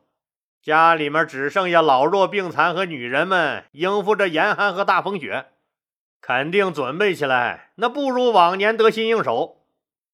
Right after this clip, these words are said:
何况马上羊就要下羔子了，如果战争拖延下去，可能等到自己回到草原的时候，看到的会是家人和牲畜大量死亡的惨状。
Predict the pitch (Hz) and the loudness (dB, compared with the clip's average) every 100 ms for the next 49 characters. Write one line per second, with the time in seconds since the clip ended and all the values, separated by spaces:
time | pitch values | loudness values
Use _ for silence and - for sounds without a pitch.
0 | _ - 135 180 165 196 170 139 123 175 | _ -8 -2 0 4 4 4 2 2 2
1 | 180 151 131 160 202 190 165 185 160 170 | 2 0 0 0 0 0 2 4 6 6
2 | 190 185 - _ _ _ _ _ _ _ | 4 -2 -8 _ _ _ _ _ _ _
3 | - 156 160 156 185 170 151 175 170 185 | -6 -2 2 2 4 2 2 -4 -2 0
4 | 165 139 147 127 120 82 - _ _ _ | 0 0 -2 -2 -4 -6 -10 _ _ _
5 | _ _ _ - 180 208 240 254 208 220 | _ _ _ -6 0 2 2 2 2 2
6 | 233 247 240 247 185 196 175 220 247 - | 2 2 2 -2 0 -2 2 2 2 0
7 | 147 143 156 165 233 240 196 160 170 113 | 0 2 2 2 2 0 2 4 4 4
8 | - _ _ _ _ _ _ 151 160 165 | -4 _ _ _ _ _ _ 2 4 4
9 | 165 165 160 151 175 156 156 151 180 175 | 4 6 6 2 0 -2 -2 2 4 6
10 | 160 170 156 165 185 175 165 175 196 185 | 4 0 0 -2 -2 -4 -4 -2 2 2
11 | 175 180 160 127 127 139 175 190 - 95 | 2 0 -2 -6 -6 -4 -2 -4 -6 -2
12 | 151 208 - | 0 0 -2